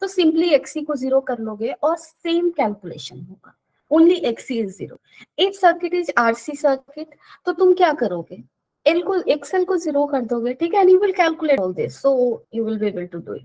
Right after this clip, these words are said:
ठीक है। अब power कैसे निकालते थे हम लोग? Power हमारा था वी आर एम एस,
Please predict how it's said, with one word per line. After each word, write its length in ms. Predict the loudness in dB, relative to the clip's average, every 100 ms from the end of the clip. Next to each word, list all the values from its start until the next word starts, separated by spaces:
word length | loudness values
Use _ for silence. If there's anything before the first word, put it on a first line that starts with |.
| _
ठीक 140 | -6 -6
है। 100 | -6 -14 _ _
अब 160 | 0 4
power 260 | 6 8 8
कैसे 260 | 4 4
निकालते 460 | 6 6 4 0 -2
थे 100 | -6
हम 240 | -2 0
लोग? 220 | 0 0 2
Power 360 | 4 4 2
हमारा 440 | 0 -2 -2 -2 -4
था 360 | -4 -6 -6 _ _ _ _ _
वी 300 | -8 -2 0
आर 220 | 2 2 0
एम 180 | -2
एस, 380 | -4 -8 -14 -20